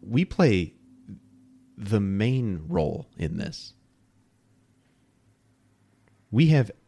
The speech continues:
everything to do with the way that people are treated. Because at some point, you never know, no matter what you think your life is like right now,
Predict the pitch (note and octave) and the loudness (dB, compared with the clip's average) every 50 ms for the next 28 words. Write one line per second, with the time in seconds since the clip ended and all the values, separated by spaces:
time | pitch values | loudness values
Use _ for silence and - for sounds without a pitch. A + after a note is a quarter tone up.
0 | _ _ - B2+ D3 D3 D3+ D3+ C#3+ A#2+ G#2 - - G2+ F2+ D#2 - - - - | _ _ 2 2 2 2 2 2 2 2 2 0 -2 -2 -2 -2 -2 -8 -12 -14
1 | _ _ _ _ _ - - A2+ G#2 A2+ B2+ D3 G#2+ E2 C#2+ D#2 - _ _ _ | _ _ _ _ _ -2 -2 0 2 2 2 2 2 0 -2 -6 -12 _ _ _
2 | _ - G2 G2 - - G#2 F#2+ F#2 F#2+ F2+ F#2 F#2+ - - - - D#2+ - F2 | _ -4 -4 -4 -2 -2 -2 0 0 0 0 2 0 -2 -4 -4 -6 -6 -4 -2
3 | E2 E2 D#2+ D2+ - - B2+ E3 - - - - - _ _ _ _ _ _ _ | -2 -2 -2 -4 -4 0 0 0 0 -2 -8 -10 -16 _ _ _ _ _ _ _
4 | _ _ _ _ _ _ _ _ _ _ _ _ _ _ _ _ _ _ _ _ | _ _ _ _ _ _ _ _ _ _ _ _ _ _ _ _ _ _ _ _
5 | _ _ _ _ _ _ _ _ _ _ _ _ _ _ _ _ _ _ _ _ | _ _ _ _ _ _ _ _ _ _ _ _ _ _ _ _ _ _ _ _
6 | _ _ _ _ _ _ _ _ _ _ _ _ _ _ _ _ _ _ _ A#2 | _ _ _ _ _ _ _ _ _ _ _ _ _ _ _ _ _ _ _ -4
7 | G#2+ - B2+ A#2 G#2+ A#2 G#2+ - - - - D3+ E3 E3 D3+ - - D3+ D#3 C#3+ | 0 2 2 2 4 2 0 0 -2 0 0 0 0 0 -4 -6 -4 -2 0 0
8 | G#2+ F2 D2 F#2+ A2+ B2+ C3+ B2+ B2 B2 A#2+ G#2+ G2+ G2 G#2 B2 B2 G2+ F#2+ F2+ | 0 -2 0 0 0 2 2 2 2 2 2 2 2 2 2 4 4 6 4 4
9 | F2 F#2 - _ _ _ _ _ _ _ _ _ _ _ _ A2+ A#2+ A#2+ C3 C3 | 2 -2 -6 _ _ _ _ _ _ _ _ _ _ _ _ 2 4 4 6 6
10 | B2+ A#2+ A2 G#2 G#2 G#2+ C3+ E3 - - D3+ D3+ D#3 D3+ D3+ - - C#3 C3 - | 6 4 4 4 2 2 2 0 0 0 0 0 0 0 0 -2 -2 -2 0 0
11 | B2 A#2 G#2 G2 G2+ G#2 G#2+ - G#2+ G2+ G#2 G2+ G2+ G2+ - F#2+ F#2+ F2+ C#2 E2+ | 0 2 2 4 2 2 2 0 -2 -2 0 -2 -2 0 0 0 0 0 0 -2
12 | E2+ F#2 G#2 | -2 -2 -4